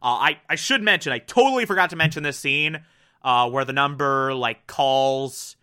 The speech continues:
his wife while he's on the run. Reese gets Carter to subtly get the wife on the phone with him.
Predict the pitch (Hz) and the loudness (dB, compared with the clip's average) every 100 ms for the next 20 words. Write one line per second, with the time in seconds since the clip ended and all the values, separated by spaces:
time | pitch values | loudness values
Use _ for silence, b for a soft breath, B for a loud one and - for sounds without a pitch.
0 | _ - 139 127 117 123 139 156 160 _ | _ -2 -2 -2 0 2 2 -2 -10 _
1 | _ _ 131 127 131 123 127 123 113 113 | _ _ -2 0 0 0 0 0 -2 2
2 | 131 170 165 _ _ _ _ _ _ _ | 2 0 -10 _ _ _ _ _ _ _
3 | _ _ _ _ _ - 139 147 - - | _ _ _ _ _ -10 -4 -4 -4 -2
4 | 139 147 - - 139 139 139 139 139 - | -2 -2 -6 0 2 4 2 2 0 -2
5 | 139 120 117 113 110 - _ _ _ _ | -4 -2 -4 -6 -8 -12 _ _ _ _
6 | _ _ _ _ _ _ _ _ _ _ | _ _ _ _ _ _ _ _ _ _
7 | - - 165 147 143 139 139 139 139 139 | -18 -4 0 2 2 0 0 2 0 -2
8 | _ - 113 143 143 - 131 127 143 135 | _ -20 -4 -2 -2 -2 0 0 0 -2
9 | 139 135 131 - 135 147 170 170 208 202 | -4 -4 -4 -4 -4 -2 -4 -4 -4 -6